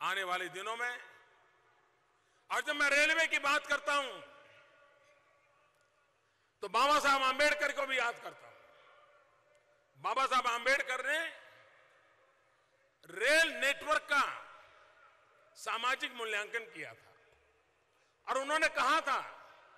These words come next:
कि समाज में जो छुआछूत का भाव है,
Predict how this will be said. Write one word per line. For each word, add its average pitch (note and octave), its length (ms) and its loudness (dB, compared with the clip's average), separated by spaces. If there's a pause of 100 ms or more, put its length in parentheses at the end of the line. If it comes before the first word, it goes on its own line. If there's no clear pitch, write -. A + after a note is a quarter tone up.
(540)
कि B3+ 100 2
समाज C4+ 600 2
में C4+ 160 4
जो C4 180 0
छुआछूत C4 640 -6
का B3+ 180 -2
भाव F#3 460 0
है, E3 440 -4